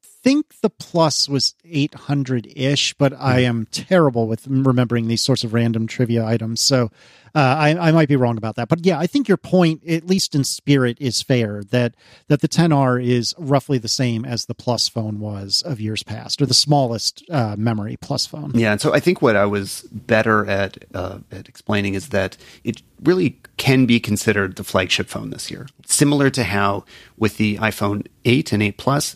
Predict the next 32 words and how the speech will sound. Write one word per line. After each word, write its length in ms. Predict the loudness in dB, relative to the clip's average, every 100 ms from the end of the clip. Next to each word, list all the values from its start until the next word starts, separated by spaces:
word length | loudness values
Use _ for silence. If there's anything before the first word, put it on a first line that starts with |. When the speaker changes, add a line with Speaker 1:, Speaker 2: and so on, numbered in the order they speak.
| -4
Speaker 2:
that 220 | -2 0
was 240 | 2 0
a 60 | -2
flagship 480 | 0 0 0 -4 -4
phone, 400 | -4 -4 -4 -10 _ _ _
and 160 | 0 2
then 120 | 4
they 160 | 4 4
also 340 | 2 2 2
had 200 | 2 2
the 80 | -2
ten. 360 | 0 2 2 -2 -12 _ -10
Again, 260 | -4 0 0
like, 160 | 0 -4
the 80 |
ten 240 | -6 -2 0
S 240 | 0 -2
and 240 | -6 -4 -4
the 240 | -4 -8 -10
ten 180 | -4 -2
S 180 | -2 -2
Max, 420 | -2 -2 -6 -14 -16 -20 _ -4
i-, 60 | -2
it's 320 | 0 0 2
almost 340 | 2 2 2
like 160 | 0 0
they 140 | 2
are 140 | 2 0
creating, 460 | 0 0 0 -2
like, 200 | -4 -6
a 40 | -10
premium 760 | -2 0 2 2 2 -2